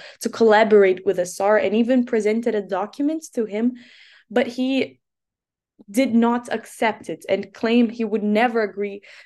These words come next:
to a representative form of government because he was chosen by God, and as the Tsar, he had the divine rule. So we see again that the Tsar did not, was not willing to,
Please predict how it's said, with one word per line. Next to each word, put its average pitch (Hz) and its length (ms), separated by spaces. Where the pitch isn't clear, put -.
to 226 180
a 208 60
representative 202 800
form 202 240
of 190 140
government 202 560
because 247 500
he 254 380
was 208 560
chosen 214 360
by 185 120
God, 180 420
and 180 220
as 196 180
the 190 100
Tsar, 185 300
he 202 160
had 190 380
the 202 100
divine 180 520
rule. 180 300
So 202 480
we 233 120
see 208 380
again 226 400
that 226 160
the 220 100
Tsar 214 540
did 214 280
not, 220 280
was 214 280
not 233 320
willing 208 580
to, 180 400